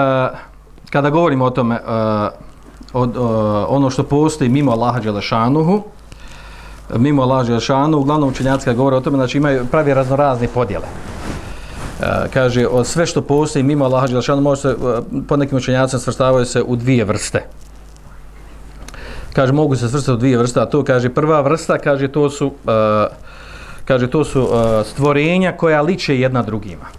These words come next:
Poput svjetovi džina, svjetovi, e, svi-, e, svijet džina, svijet ljudi, svijet meleka i tako dalje.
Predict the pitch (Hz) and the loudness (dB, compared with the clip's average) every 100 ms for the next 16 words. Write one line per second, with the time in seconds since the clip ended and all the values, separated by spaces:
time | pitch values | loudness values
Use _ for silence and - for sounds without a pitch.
0 | - - - - - 143 135 127 143 143 | -18 -18 -20 -20 -4 -2 0 0 0 0
1 | 143 110 104 123 135 135 120 - 127 123 | 0 0 0 2 4 2 0 0 -2 2
2 | 123 117 107 104 104 - 151 147 127 160 | 0 2 0 2 0 0 0 0 0 0
3 | 127 110 143 139 113 147 139 135 123 135 | 0 0 2 2 2 2 0 2 2 2
4 | 143 135 127 127 139 135 131 139 139 131 | 4 2 0 2 0 2 2 2 4 2
5 | 127 127 113 - - - 131 127 117 104 | 2 0 0 -6 -18 -8 -4 -2 -2 -4
6 | 92 - | -6 -8